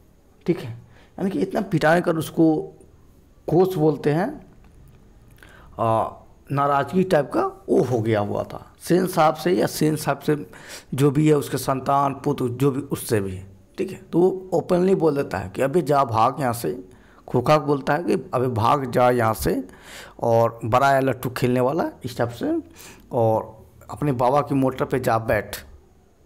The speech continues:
अब देखो, कासू तैस में आ गया। कासू तैस में आ गया, मतलब कि तैस, मतलब कि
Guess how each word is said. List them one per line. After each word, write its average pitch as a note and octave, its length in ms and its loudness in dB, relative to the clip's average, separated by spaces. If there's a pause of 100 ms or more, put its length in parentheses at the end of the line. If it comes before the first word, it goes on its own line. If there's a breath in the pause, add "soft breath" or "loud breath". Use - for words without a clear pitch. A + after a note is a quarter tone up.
(640 soft breath)
अब A2+ 180 -8
देखो, - 280 -6 (880)
कासू D3+ 360 2
तैस - 560 2
में C3+ 140 2
आ F#2 100 2
गया। - 440 -14 (1500 soft breath)
कासू - 280 2
तैस G3 420 2
में G3 100 6
आ F#3+ 60 6
गया, F#3+ 140 0
मतलब F3+ 340 0
कि G3 100 0
तैस, E3+ 440 0
मतलब D#3+ 240 2
कि - 320 -4